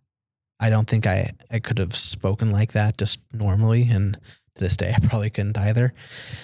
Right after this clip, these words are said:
Um, but it was just really cool because I would receive exact phrasing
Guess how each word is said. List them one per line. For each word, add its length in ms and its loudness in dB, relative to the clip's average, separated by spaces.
Um, 680 -2
but 80 -4
it 100 0
was 180 0
just 380 -2
really 400 0
cool 240 0
because 300 0
I 160 2
would 220 0
receive 400 0
exact 580 0
phrasing 560 0